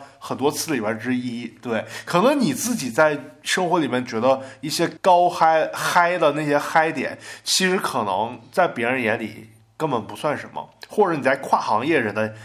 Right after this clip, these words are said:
眼里根本更不算什么。就像你，你有一些朋友根本就不爱看剧，所以有一些明星八-，明星八卦什么这些东西，人家根本就懒得搭理，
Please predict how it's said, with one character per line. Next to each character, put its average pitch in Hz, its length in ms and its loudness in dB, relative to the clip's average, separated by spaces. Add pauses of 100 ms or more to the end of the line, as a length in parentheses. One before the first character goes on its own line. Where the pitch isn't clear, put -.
(140)
眼 104 180 -6
里 98 180 -8
根 185 180 -6
本 127 100 -6 (120)
更 226 140 0
不 107 80 -10
算 104 240 -8
什 - 140 -20
么。 - 120 -12 (220)
就 185 100 -8
像 190 220 2
你， 131 220 -4
你 139 160 -4
有 139 160 2
一 110 40 -4
些 117 120 -2
朋 - 180 -8
友 127 80 -2
根 170 180 -8
本 135 80 -6
就 110 80 -6
不 113 140 -4
爱 131 140 2
看 107 240 -10
剧， 101 180 -12
所 165 240 -6
以 156 140 0
有 107 160 -2
一 - 20 -6
些 123 120 -6
明 123 260 -8
星 147 180 -10
八-， 147 160 4 (140)
明 147 180 -6
星 160 240 -8
八 151 180 6
卦 151 300 2 (240)
什 117 80 -14
么 117 80 -6
这 139 100 -6
些 143 120 0
东 143 180 -2
西， 131 80 -2
人 107 180 -4
家 147 100 -6
根 170 140 -6
本 143 80 -8
就 131 240 -4
懒 101 140 -6
得 107 80 -12
搭 127 240 2
理， 120 140 -6